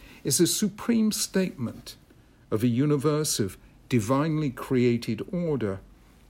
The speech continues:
of which we are the custodians. But the chapter isn't just about order. It is about humanizing that order through love, the love of neighbor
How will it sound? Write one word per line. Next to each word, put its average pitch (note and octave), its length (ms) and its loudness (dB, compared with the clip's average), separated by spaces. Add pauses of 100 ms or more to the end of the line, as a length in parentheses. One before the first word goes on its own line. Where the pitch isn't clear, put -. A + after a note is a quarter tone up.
(160)
of A2+ 160 -4
which B2 300 0
we A#2 420 2
are G#2+ 180 -4
the G#2+ 120 -2
custodians. G#2+ 1200 -6 (680)
But C#3 140 -4
the E3+ 80 4
chapter F#3 420 0
isn't E3+ 500 -6
just F#3 400 -2
about D3 420 -2
order. D#3+ 500 -2 (640)
It D3+ 140 -2
is E3+ 200 4
about D3+ 380 0 (300)
humanizing A#2+ 1200 2
that B2 340 -4 (100)
order A#2+ 520 -2 (200)
through G#2 540 -4 (240)
love, F#2+ 640 -12 (540)
the G#2 80 -4
love A#2 260 0
of A2+ 160 2
neighbor G#2+ 520 0